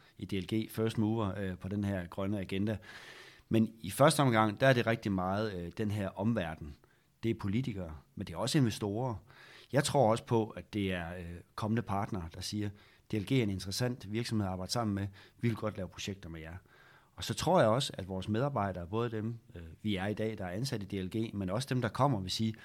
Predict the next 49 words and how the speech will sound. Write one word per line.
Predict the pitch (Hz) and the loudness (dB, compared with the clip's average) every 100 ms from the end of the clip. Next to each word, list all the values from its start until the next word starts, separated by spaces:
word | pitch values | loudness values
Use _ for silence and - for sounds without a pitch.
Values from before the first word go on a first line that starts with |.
| - - - | -20 -20 -12
"Hov, | - 120 104 | -6 -6 -6
skal | - - | -10 -4
vi | 101 | 0
lige | 139 | 2
tjekke | 160 175 | 2 2
på | 131 | 4
hjemmesiden, | 120 160 - 127 127 | 4 4 2 2 2
om | 101 | 2
de | 104 | 0
er | |
grønne | 95 110 120 151 | 0 2 2 2
eller | 113 | 0
gule | 98 117 131 135 | -2 -2 -2 -2
eller | 107 | 0
røde?" | 98 117 156 143 - - - | 2 2 2 0 -8 -16 -2
Og | |
nu | 117 | 2
er | 135 | 4
vi | 131 | 4
så | 127 | 4
grønne | 104 107 120 139 | 4 2 2 2
på | 110 101 | 0 0
Science | 104 110 123 | 2 0 0
Based | 110 95 | -2 0
Targets | 110 120 | 0 0
hjemmesiden. | 117 117 113 104 | 0 0 0 0
Man | 95 | 0
kan | 90 | 0
gå | |
ind | 98 | 0
og | 90 | 0
tjekke | - 110 - | -2 -4 -4
det | 90 | -6
i | |
dag, | 98 139 139 - - - - | -2 -2 -4 -16 -18 -16 -8
at | 92 | -4
vi | |
lyser | 95 95 95 | -2 -2 -2
grønt, | 92 123 135 | 2 2 2
og | - | -4
der | 92 | -6
står | 104 | -2
en | 101 104 | 0 0
komma | 92 87 | 0 -4
fem | - 113 110 | -2 -2 -2
inde | 104 104 | -2 0
i | 98 - | -2 -4
klistermærket | 123 - 98 95 101 | -4 -2 0 0 -2
der | 98 98 | -2 -2